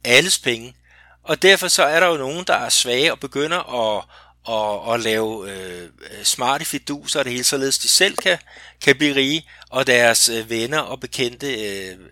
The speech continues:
agentnet, lovligt eller ulovligt, de også kan tjene på, på det. Og en agent, der tjener, øh, tyve, øh, ti procent af, af, hundrede millioner, han er ligesom lidt gladere end,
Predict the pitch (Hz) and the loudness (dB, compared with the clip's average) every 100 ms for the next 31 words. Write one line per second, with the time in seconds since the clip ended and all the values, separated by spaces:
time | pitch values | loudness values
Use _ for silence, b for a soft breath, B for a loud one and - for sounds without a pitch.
0 | - 110 - 131 104 - - - 120 117 | -10 -8 -2 -2 -2 -6 -6 -6 -8 -6
1 | - - - B B - 113 117 143 151 | -6 -8 -10 B B -8 0 2 2 0
2 | 117 117 123 131 131 113 117 123 117 110 | -2 -4 -8 -4 -2 -2 -6 -8 -8 -6
3 | - 131 - 113 123 113 - - 110 117 | -8 -4 -4 -4 -10 -18 -16 -18 -10 -10
4 | B B B - 120 123 147 160 160 - | B B B -6 -2 2 2 2 0 0
5 | 151 147 135 B B B - 117 110 104 | 0 0 -2 B B B -10 -6 -4 -6
6 | - _ - 143 151 170 - - 117 110 | -8 _ -2 0 0 -4 -10 -10 -6 0
7 | - 165 - 151 147 139 104 117 107 98 | 0 0 -2 0 2 -2 -4 -2 -2 -4
8 | _ b b b _ - - 113 104 98 | _ b b b _ -16 -8 -6 -4 -4
9 | 92 92 90 92 - 143 165 143 127 120 | -8 -14 -20 -18 -8 -2 0 0 -2 -4
10 | 120 113 127 135 127 - 127 120 - 131 | -4 -2 0 0 0 -4 -4 -16 -8 -8
11 | - 113 113 135 107 120 113 | -4 -2 0 0 0 -4 -8